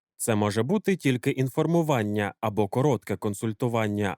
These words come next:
або направлення на додаткове наркологічне обстеження. Відповідно до рекомендацій національного стандарту, який було затверджено моз України в дві тисячі двадцятому році,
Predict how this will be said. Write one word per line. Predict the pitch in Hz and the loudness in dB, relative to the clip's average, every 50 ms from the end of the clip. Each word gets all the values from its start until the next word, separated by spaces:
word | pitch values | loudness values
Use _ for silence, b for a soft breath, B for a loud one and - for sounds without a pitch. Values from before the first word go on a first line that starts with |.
| _ - | _ -4
або | 110 107 101 98 92 95 104 117 156 180 | -2 -2 -2 -2 -2 0 2 2 4 2
направлення | 175 151 113 - - 98 98 104 107 123 139 151 160 160 156 147 | 2 0 -2 -2 -2 -2 0 0 0 0 0 0 2 2 0 0
на | 135 110 98 101 107 127 143 | 0 -2 -2 0 0 0 0
додаткове | 151 147 135 117 - - - 104 107 117 135 139 | 0 0 0 0 -2 -2 -2 0 0 0 0 0
наркологічне | 123 110 101 - 104 98 101 98 92 98 92 - - 107 101 | -2 -2 -4 -4 -2 -2 -2 -2 -2 -4 -6 -6 -4 -4 -2
обстеження. | 107 113 - - - - 139 117 92 95 101 95 95 95 95 90 85 - _ _ _ _ _ _ _ _ _ _ _ _ - - | -2 -2 -4 -6 -4 -2 -2 -2 0 -2 -2 -2 -2 -2 -2 -2 -4 -8 _ _ _ _ _ _ _ _ _ _ _ _ -8 -6
Відповідно | 107 110 110 101 _ - 113 113 123 127 113 101 120 113 | -2 -2 -2 -2 _ -2 0 0 2 0 0 0 -2 -2
до | 110 107 117 113 113 | 0 2 2 2 2
рекомендацій | 113 110 - - 120 131 139 151 143 135 190 143 - - - 107 101 | 2 0 -2 -2 -2 0 0 0 0 0 0 0 -2 -2 -4 -2 -2
національного | 104 101 - - 110 104 107 107 101 101 101 101 101 107 104 | -2 -2 -2 -2 -2 0 0 0 0 0 0 0 -2 -2 -4
стандарту, | - - - 113 123 143 185 202 165 - - 123 110 104 - | -6 -4 -4 -4 0 0 0 0 0 -2 -2 0 0 0 0
який | - 107 120 113 - 131 120 | -2 -4 -4 -2 -2 -2 -2
було | 113 123 127 123 113 | 0 0 0 0 0
затверджено | 110 123 117 - 127 117 107 95 - 117 113 117 117 | 0 -2 -6 -2 -2 -2 0 0 -2 -2 -2 0 0
моз | 117 110 107 101 - - - | 0 0 0 -2 -2 -4 -8
України | 107 - - 113 110 107 107 104 104 104 | -8 -4 -2 -2 -2 0 0 0 0 -2
в | 98 | -2
дві | 95 104 104 | -4 -8 -8
тисячі | - 110 - - 104 - 117 | -8 -8 -8 -8 -6 -6 -6
двадцятому | 107 107 113 104 - 110 98 - 110 113 117 | -4 -4 -4 -4 -4 -4 -4 -4 -2 -2 0
році, | 117 113 101 - - 107 101 92 | 0 0 0 0 0 0 0 -2